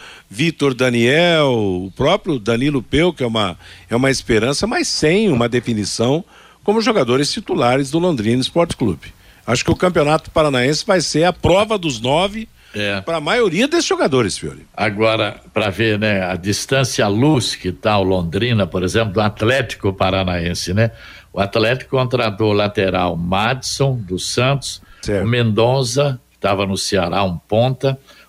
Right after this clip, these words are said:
Speaker 2: o meia Gino Infantino, do Rosário Central, e o número nove, atacante Arriagada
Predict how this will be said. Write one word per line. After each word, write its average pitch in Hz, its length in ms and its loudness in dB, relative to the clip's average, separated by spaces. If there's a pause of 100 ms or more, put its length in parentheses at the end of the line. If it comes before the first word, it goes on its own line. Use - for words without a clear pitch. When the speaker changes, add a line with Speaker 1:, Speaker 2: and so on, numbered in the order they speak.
Speaker 2:
o 104 100 -2
meia 117 380 0
Gino 147 560 2
Infantino, 120 960 2
do 90 160 0
Rosário 92 580 0
Central, 117 800 0 (400)
e 110 100 -2
o 113 60 2
número 113 420 0
nove, 104 400 2
atacante 101 720 -2
Arriagada 95 1160 -2